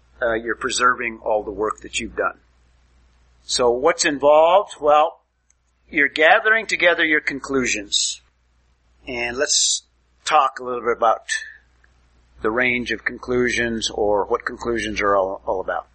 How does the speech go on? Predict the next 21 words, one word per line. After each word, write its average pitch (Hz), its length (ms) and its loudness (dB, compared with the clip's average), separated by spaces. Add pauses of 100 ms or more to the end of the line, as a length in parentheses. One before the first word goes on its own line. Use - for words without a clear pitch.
(580)
You 139 180 -2
want 160 360 4 (100)
to, 147 580 0
and 135 260 0
you 127 140 0
might 151 760 0
want, 156 460 2 (360)
especially 226 560 -2
major 190 500 0
conclusions, 151 720 -2
you 127 120 2
want 139 460 2
to 185 100 0
have 165 280 2
reasons 139 640 -2
why 147 260 2
you've 160 320 -8
come 156 280 0
to 147 80 -4
certain 160 380 -2
conclusions. 147 920 -2